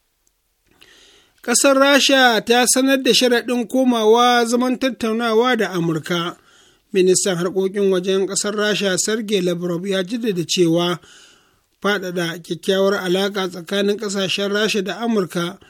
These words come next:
ya dogara ne kan yadda Amurka ta kare maslaha da muradun Rasha.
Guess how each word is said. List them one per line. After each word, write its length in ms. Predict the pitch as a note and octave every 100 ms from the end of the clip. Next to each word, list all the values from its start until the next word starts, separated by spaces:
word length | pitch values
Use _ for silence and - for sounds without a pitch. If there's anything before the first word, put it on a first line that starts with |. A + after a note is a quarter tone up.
| _ _ _
ya 220 | F3 F3
dogara 420 | F#3 F3+ F3+ G3 F#3
ne 180 | F#3+ F#3
kan 240 | G#3+ G3
yadda 300 | G3+ G3 G#3
Amurka 480 | G#3+ G3 F3 G3 F#3
ta 100 | F#3+
kare 300 | - G#3 G#3
maslaha 580 | F#3+ G3 G#3 G#3+ G3 G3+
da 80 | F#3+
muradun 500 | F3+ F3+ F3+ F3+ E3+
Rasha. 520 | F3+ F3 F#3 F3 -